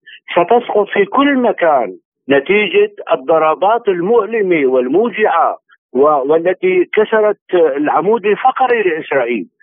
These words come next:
هم يسعون إلى محمد دحلان، المقاومة وكل الشعب الفلسطيني مع المحور، مع العواطف الإنسانية النبيلة التي تظهر في الغرب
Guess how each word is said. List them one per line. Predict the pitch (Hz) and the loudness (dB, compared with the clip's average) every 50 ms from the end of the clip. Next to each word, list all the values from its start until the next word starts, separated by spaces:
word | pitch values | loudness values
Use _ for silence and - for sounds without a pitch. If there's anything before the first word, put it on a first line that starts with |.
| - - - _ - | -20 -20 -20 _ 0
هم | 175 196 202 | 2 2 4
يسعون | 190 190 180 - 180 170 214 226 214 | 2 2 0 -2 0 0 0 0 2
إلى | 214 214 208 202 | 2 0 0 0
محمد | 180 170 - 196 202 202 202 175 | -2 -2 -4 -2 -2 -2 -4 -2
دحلان، | 156 185 - - 185 202 208 226 247 254 233 220 - _ _ _ _ _ - - | -2 -6 -4 -2 -2 0 0 0 0 -2 -6 -12 -18 _ _ _ _ _ 0 0
المقاومة | 160 160 147 156 - - - 190 202 214 214 220 220 220 226 233 233 208 - _ _ _ _ _ _ _ _ _ _ | 2 2 2 2 0 0 0 2 2 4 2 0 0 0 -2 -2 -2 -4 -10 _ _ _ _ _ _ _ _ _ _
وكل | - 147 147 - - 240 247 254 269 | 0 0 0 2 0 0 0 2 0
الشعب | 240 - - - 214 190 - 156 139 117 _ _ _ _ | -2 -2 0 0 0 0 0 -2 -2 -6 _ _ _ _
الفلسطيني | 139 151 147 - 175 170 175 160 - - - 180 180 175 170 175 180 196 202 196 - _ _ _ _ _ _ - | -2 -2 0 0 0 0 0 0 -2 -4 -2 0 2 2 2 2 0 0 -4 -10 -12 _ _ _ _ _ _ 0
مع | 269 - 427 427 403 359 131 - _ _ _ _ - 156 | 2 2 2 2 0 0 -2 -6 _ _ _ _ 0 2
المحور، | 160 151 160 190 185 - - 175 190 202 214 220 208 180 _ _ _ - - _ _ | 2 2 2 0 -2 -4 -2 0 2 2 2 0 -2 -6 _ _ _ -20 -20 _ _
مع | - 165 170 165 156 - - 165 | 0 2 2 2 0 0 0 -2
العواطف | 165 135 139 151 - 165 190 208 - 233 214 - | 0 2 2 0 2 2 0 0 0 -2 -2 -2
الإنسانية | 202 180 190 208 185 - - 190 190 185 196 196 190 185 | 0 0 0 -2 -2 0 0 0 2 2 0 0 0 0
النبيلة | 180 180 175 175 160 180 185 175 170 170 | 0 0 0 0 0 0 -2 0 -2 -2
التي | 165 165 175 165 - 170 165 | -2 -2 -4 -2 -2 -4 -2
تظهر | - 175 180 156 175 170 156 | 0 -2 0 0 0 0 0
في | - | -2
الغرب | - 170 143 160 185 202 220 220 | -2 -2 0 0 2 2 2 0